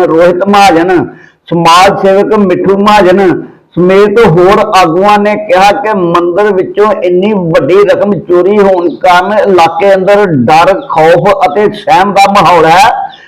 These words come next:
ਉਹਨਾਂ ਨੇ ਪ੍ਰਸ਼ਾਸਨ ਕੋਲੋਂ ਮੰਗ ਕੀਤੀ ਕਿ ਮੰਦਿਰ ਵਿੱਚੋਂ ਚੋਰੀ ਕਰਨ ਵਾਲੇ ਚੋਰਾਂ ਨੂੰ ਜਲਦ ਕਾਬੂ ਕੀਤਾ ਜਾਵੇ। ਦੂਜੇ ਪਾਸੇ ਭਾਰੀ ਪੁਲਿਸ ਫੋਰਸ ਸਮੇਤ ਪਹੁੰਚੇ ਡੀ ਐਸ ਪੀ ਕੁਲਵੰਤ ਸਿੰਘ ਮਾਨ,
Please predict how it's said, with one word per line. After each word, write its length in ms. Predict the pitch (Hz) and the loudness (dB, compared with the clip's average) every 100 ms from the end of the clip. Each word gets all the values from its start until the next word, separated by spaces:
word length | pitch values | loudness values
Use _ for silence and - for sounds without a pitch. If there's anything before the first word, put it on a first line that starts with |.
| _ | _
ਉਹਨਾਂ 300 | 190 214 226 | -2 0 0
ਨੇ 160 | 233 247 247 | 0 -2 -2
ਪ੍ਰਸ਼ਾਸਨ 580 | 214 170 175 175 196 214 | -4 -2 -2 0 -4 -2
ਕੋਲੋਂ 260 | 208 208 226 | 0 0 0
ਮੰਗ 440 | 208 170 156 160 180 185 | -2 0 0 0 -4 -6
ਕੀਤੀ 300 | 190 - 220 | -6 -6 -4
ਕਿ 120 | 240 214 | -2 -2
ਮੰਦਿਰ 420 | 185 175 160 202 | -2 -2 -2 -2
ਵਿੱਚੋਂ 260 | 202 - 214 165 - | -2 -2 -4 -4 -2
ਚੋਰੀ 260 | 180 185 | -2 -2
ਕਰਨ 240 | - 196 185 | -2 -2 0
ਵਾਲੇ 240 | 190 208 202 - | 0 0 -2 -4
ਚੋਰਾਂ 280 | 175 170 196 | -2 2 0
ਨੂੰ 260 | 202 214 160 | -2 -4 0
ਜਲਦ 340 | 165 156 - | 0 -2 -2
ਕਾਬੂ 320 | 180 156 190 | -2 0 -2
ਕੀਤਾ 580 | - - - 170 - 190 180 143 | -4 -12 -8 -6 -2 -2 0 -2
ਜਾਵੇ। 360 | 175 170 196 180 123 - - - - - | 0 2 2 2 0 -8 -20 -20 -12 -4
ਦੂਜੇ 400 | 151 202 175 226 247 | 0 0 2 2 2
ਪਾਸੇ 320 | 233 226 226 247 - - | 2 0 2 0 0 -2
ਭਾਰੀ 340 | 240 190 185 226 226 | 0 2 0 -2 -2
ਪੁਲਿਸ 260 | 208 233 233 196 | 0 0 0 -4
ਫੋਰਸ 460 | 190 196 196 214 202 | -2 0 0 -2 -2
ਸਮੇਤ 460 | 196 190 208 233 | 0 0 0 0
ਪਹੁੰਚੇ 480 | - 190 196 170 233 226 | -2 0 -2 0 0 2
ਡੀ 140 | 165 175 | 0 2
ਐਸ 180 | 185 180 180 | 2 0 -4
ਪੀ 120 | 226 | -8
ਕੁਲਵੰਤ 560 | 220 - 185 175 160 165 | -6 -2 0 0 -2 -6
ਸਿੰਘ 160 | 196 208 208 | -4 -2 0
ਮਾਨ, 460 | 185 185 208 269 | 2 2 0 -4